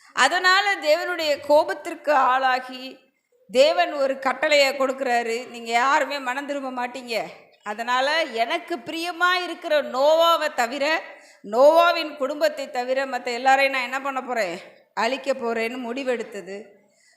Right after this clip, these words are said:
பிறகு ஜலப்பிரவாளம் வந்து என்ன செய்யுது? எல்லாத்தையும் அழிச்சும் போடுது. எல்லாம் அழிந்து போனது. நோவாவும் அவருடைய குடும்பமும், தேவனால் தேர்ந்தெடுக்கப்பட்ட விலங்குகள், மிருகங்கள்,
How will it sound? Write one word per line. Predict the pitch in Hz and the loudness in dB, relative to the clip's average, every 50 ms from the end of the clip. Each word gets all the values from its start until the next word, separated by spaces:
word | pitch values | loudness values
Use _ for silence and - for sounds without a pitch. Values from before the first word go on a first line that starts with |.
| _ | _
பிறகு | - 269 285 339 415 - - 427 403 480 - - - _ _ _ _ _ _ 185 | 2 2 4 4 2 -2 -2 -8 -8 -8 -10 -14 -20 _ _ _ _ _ _ -4
ஜலப்பிரவாளம் | 185 262 262 285 320 - - - 302 294 285 269 262 262 262 254 247 247 | 4 6 6 6 6 4 2 2 0 0 4 4 4 4 4 2 -2 -2
வந்து | 240 233 240 247 247 277 339 427 466 - - | -4 -8 -8 -6 -6 -6 -4 -4 -6 -8 -12
என்ன | - - 240 247 269 285 | -14 -12 -12 -8 -8 -8
செய்யுது? | 277 285 277 240 208 190 185 170 165 180 - - - | -6 -6 -8 -8 -6 -6 -6 -6 -6 -8 -12 -14 -10
எல்லாத்தையும் | 214 208 208 220 233 247 254 247 240 226 226 - 254 285 269 | -6 -4 -4 -4 -4 -6 -4 -2 -4 -4 -4 -4 -4 -2 0
அழிச்சும் | 220 202 233 262 233 - - - 269 254 247 - - | 0 0 -2 -4 -8 -10 -10 -12 -12 -12 -14 -16 -12
போடுது. | 202 185 175 160 156 165 - _ _ _ _ _ _ _ _ _ _ _ _ - | -12 -12 -12 -14 -16 -18 -20 _ _ _ _ _ _ _ _ _ _ _ _ -10
எல்லாம் | 190 208 240 277 320 339 392 403 403 | -6 -4 -4 -4 -2 0 4 6 6
அழிந்து | 359 330 330 339 330 339 349 381 | 6 6 2 0 -4 -6 -8 -10
போனது. | 277 - 302 277 277 277 269 262 240 277 302 339 - - - - - - - _ _ _ _ _ _ _ _ - | -8 -4 0 0 0 0 0 -2 -2 -2 -2 -2 -2 -6 -8 -12 -20 -20 -20 _ _ _ _ _ _ _ _ -16
நோவாவும் | - 214 233 262 285 294 294 294 285 277 277 277 320 440 - - - | -8 -2 0 0 2 2 4 6 6 6 4 2 -4 -6 -8 -10 -6
அவருடைய | - 233 240 254 262 254 254 254 254 240 247 | -6 -6 -4 -4 -4 -2 -2 0 0 -2 -2
குடும்பமும், | 247 269 285 - 277 262 247 226 214 247 302 440 539 - - - - _ _ | -2 -4 -4 -4 -4 -4 -4 -4 -4 -6 -10 -10 -10 -14 -20 -20 -20 _ _
தேவனால் | 185 240 262 285 311 330 349 339 349 349 392 392 381 - | 0 2 4 4 4 4 4 4 6 6 6 6 4 2
தேர்ந்தெடுக்கப்பட்ட | 320 302 311 311 339 349 339 320 - 320 262 302 294 - 294 | 0 0 0 0 -6 -6 -6 -6 -8 -8 -6 -6 -4 -4 -4
விலங்குகள், | 285 262 254 269 294 302 294 302 285 302 269 277 | -4 -2 -2 0 0 0 -2 -4 -6 -4 -4 -4
மிருகங்கள், | 262 262 277 302 311 277 339 277 262 254 247 247 240 - - | -4 -6 -8 -8 -8 -6 -6 -8 -6 -6 -10 -10 -10 -10 -16